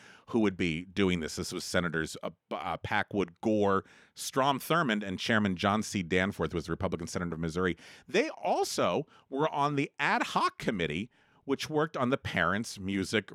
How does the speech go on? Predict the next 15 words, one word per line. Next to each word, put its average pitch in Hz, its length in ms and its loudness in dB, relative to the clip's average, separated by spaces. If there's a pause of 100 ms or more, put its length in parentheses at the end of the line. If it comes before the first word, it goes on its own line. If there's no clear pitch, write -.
Resource 160 500 2
Center, 73 540 -2 (160)
the 131 160 4
H 165 320 2
R 156 180 0
two - 240 -2
nine 131 260 2
one 113 220 2
one 180 220 0
bill, 82 320 -2 (340)
and 214 300 0
they 156 80 2
were 147 120 2
all 147 280 0
married 160 520 0